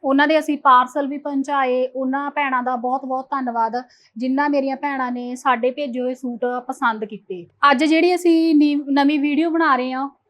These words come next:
ਉਹ ਨਵੇਂ ਸੂਟ ਲੈ ਕੇ ਤੁਹਾਡੇ ਸਾਹਮਣੇ ਲੈ ਕੇ ਹਾਜ਼ਰ ਹੋਏ ਹਾਂ। ਨਵੀਂ ਵੀਡੀਓ ਦੇ ਵਿੱਚ ਸਭ ਤੋਂ ਪਹਿਲਾਂ ਮੈਂ ਤੁਹਾਨੂੰ ਇਹ ਸੂਟ ਦਿਖਾਉਂਦੀ ਹਾਂ। ਇਹ ਲਾਈਟ ਜਿਹੇ ਕਲਰ ਦੇ ਵਿੱਚ ਅਸੀਂ ਸੂਟ ਹੈ ਜਿਹੜਾ ਤਿਆਰ ਕੀਤਾ ਹੈ।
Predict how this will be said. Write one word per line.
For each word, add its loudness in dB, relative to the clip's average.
ਉਹ 4
ਨਵੇਂ 6
ਸੂਟ 0
ਲੈ 4
ਕੇ -6
ਤੁਹਾਡੇ 0
ਸਾਹਮਣੇ -2
ਲੈ 2
ਕੇ -2
ਹਾਜ਼ਰ 4
ਹੋਏ -2
ਹਾਂ। -2
ਨਵੀਂ 4
ਵੀਡੀਓ 2
ਦੇ 2
ਵਿੱਚ 0
ਸਭ -4
ਤੋਂ -2
ਪਹਿਲਾਂ 2
ਮੈਂ -4
ਤੁਹਾਨੂੰ 0
ਇਹ 2
ਸੂਟ 0
ਦਿਖਾਉਂਦੀ 0
ਹਾਂ। -4
ਇਹ 8
ਲਾਈਟ 6
ਜਿਹੇ 6
ਕਲਰ 6
ਦੇ 4
ਵਿੱਚ 2
ਅਸੀਂ 0
ਸੂਟ -2
ਹੈ 6
ਜਿਹੜਾ 2
ਤਿਆਰ 2
ਕੀਤਾ -8
ਹੈ। -6